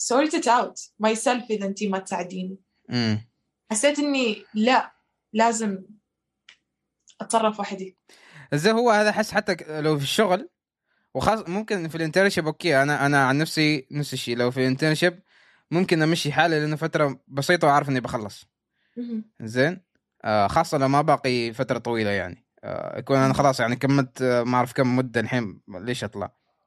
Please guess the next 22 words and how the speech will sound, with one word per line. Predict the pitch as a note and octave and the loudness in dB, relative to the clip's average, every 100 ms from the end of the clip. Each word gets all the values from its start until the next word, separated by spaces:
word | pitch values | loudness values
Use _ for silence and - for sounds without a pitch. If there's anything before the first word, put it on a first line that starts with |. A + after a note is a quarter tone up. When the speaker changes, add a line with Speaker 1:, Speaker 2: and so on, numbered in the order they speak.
| _ _ _ | _ _ _
Speaker 2:
بس | C#3+ D#3+ | -8 0
لو | |
Speaker 1:
أيوة. | D#3+ | 2
Speaker 2:
كان | D#3 G3+ | 2 0
في | E3+ | 0
وظيفة | E3+ E3 F3+ G#3+ A3+ C#4+ _ _ _ _ _ _ - | -2 0 0 0 -2 -4 _ _ _ _ _ _ -12
فول | - F#3 | -2 0
تايم، | - F#3+ C#4 F4 _ _ _ _ _ _ _ _ - | 2 2 2 -2 _ _ _ _ _ _ _ _ -2
لا، | F#3 F3 | 2 4
سوري، | G#3+ B3 | 4 4
أنا | E3+ | 4
ما | D#3+ | 2
بكمل | G#3 A3 A#3 F3+ | 2 2 2 0
صراحة. | D#3 B2 B2 - _ _ _ _ _ _ _ _ _ _ | 0 -2 -2 -10 _ _ _ _ _ _ _ _ _ _
Speaker 1:
تحس؟ | - A#3+ A#3+ - _ _ _ C#3+ | -10 -10 -10 -16 _ _ _ 2
Speaker 2:
أنا | D#3+ | 4
ما | F#3+ | 4
أكمل، | A#3 B3+ G3+ C#3+ - - | 2 0 0 -4 -10 -14
مستحيل. | D3+ - D#3 G#3+ E3+ - _ _ _ _ _ _ _ _ _ _ | -10 -6 -2 0 0 -4 _ _ _ _ _ _ _ _ _ _
Speaker 1:
ما، | A3+ A#3+ A#3+ | 0 2 4
ما | A3+ | 2
بتحاول؟ | A3+ A#3 - A3 G#3+ A3 B3 | 0 -4 -2 -2 0 -4 -6